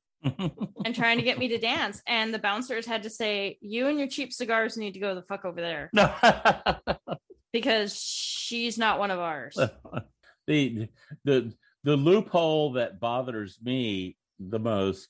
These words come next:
Speaker 1: is in Vegas. You, you can't, so it's, it's, it's like, this is one of these, uh,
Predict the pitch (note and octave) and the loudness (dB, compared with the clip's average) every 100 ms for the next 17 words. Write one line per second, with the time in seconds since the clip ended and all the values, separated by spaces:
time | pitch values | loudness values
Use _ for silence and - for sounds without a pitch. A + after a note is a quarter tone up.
0 | - G#2 G2 G#2 G2+ F#2 F2+ - A2 E3+ | -6 -6 -2 -2 -2 -2 -6 -8 -2 0
1 | B2 D#2+ E2 _ - A2 A#2+ A#2+ G#2 A2+ | 0 -4 -16 _ -8 -2 -2 -2 -2 -2
2 | - - C3 B2+ B2 - _ _ - C#3 | -2 -2 0 0 -2 -10 _ _ -4 0
3 | A#2+ G2+ B2+ G#2 - G#2+ - B2+ A2 - | 0 -2 -8 -8 -14 -14 -2 0 0 -4
4 | - - A2 D3 D3 C3+ C3 B2+ A#2+ A2+ | -20 -20 -6 -2 0 0 2 2 2 0
5 | A2 G2 - G#2+ F#2+ | -2 -4 -2 2 0